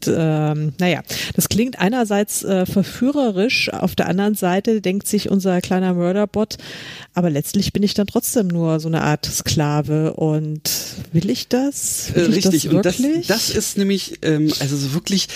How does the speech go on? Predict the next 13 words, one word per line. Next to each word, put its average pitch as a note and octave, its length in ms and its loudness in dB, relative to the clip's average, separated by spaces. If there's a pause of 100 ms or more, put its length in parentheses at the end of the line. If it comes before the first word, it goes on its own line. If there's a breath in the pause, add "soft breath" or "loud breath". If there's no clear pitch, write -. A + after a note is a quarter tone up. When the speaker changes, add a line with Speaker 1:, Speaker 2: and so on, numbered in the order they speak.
(280 loud breath)
Speaker 2:
ähm, C#3+ 340 2 (240)
das C#3+ 220 -2
finde G3+ 220 2
ich F#3 60 2
auch D#3 40 2
so - 180 0 (160)
cool, A3 160 2
dass D#3 200 0
die - 100 -4
Autorin, E3+ 600 0 (360 loud breath)
ähm, D3 360 0
es - 200 -4
eben D3 220 2